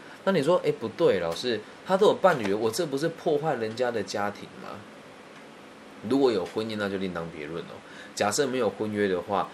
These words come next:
那还不是每个人都可以为自己负责，每个人都可以做自己最好的决定吗？理解吗？那当然，如果你已经是这个年纪比较长的朋友了，又或者是真的对爱情看得很淡，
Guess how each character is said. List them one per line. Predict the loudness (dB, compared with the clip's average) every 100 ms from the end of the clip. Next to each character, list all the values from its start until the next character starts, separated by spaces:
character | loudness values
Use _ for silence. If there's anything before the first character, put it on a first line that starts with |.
| -10
那 | -4
还 | -4 -4
不 | -6 -4
是 |
每 | -4 -4 -2
个 | -2
人 | -2
都 | -2
可 | 0
以 |
为 | 2 2
自 | 0 -4
己 | -8
负 | -6
责， | -6 -6 -8 -10 -10
每 | -4 -2
个 | 0 0
人 | 0 2
都 | 2
可 | 2 -2
以 |
做 | 0 -2
自 | -2
己 | -6 -6
最 | -2 -2
好 | -4 -10
的 | -12
决 | -12 -10
定 | -8 -8
吗？ | -10 -12 -14 -18 -18 -20 -20 -20 -20 -20 -20 -20 -20 -20 -20 -12
理 | -6 -4
解 | -4
吗？ | -6 -10 -12 -10
那 | 0 4
当 | 6 4
然， | 2
如 | 4
果 | 4
你 | 4 2
已 |
经 | -2 -2
是 | -2 2
这 |
个 | 4 4
年 | 2
纪 | 0
比 | 4
较 | 4
长 | 4 2 -2
的 | -4
朋 | -2 -2
友 | 2
了， | 0 2
又 | 2
或 | 4 4
者 | 2
是 | -2 -4
真 | -2 2
的 | 2
对 | 4 2
爱 | 4 0
情 | 0
看 | -2 -2
得 | -2
很 | -6 -6 0
淡， | 0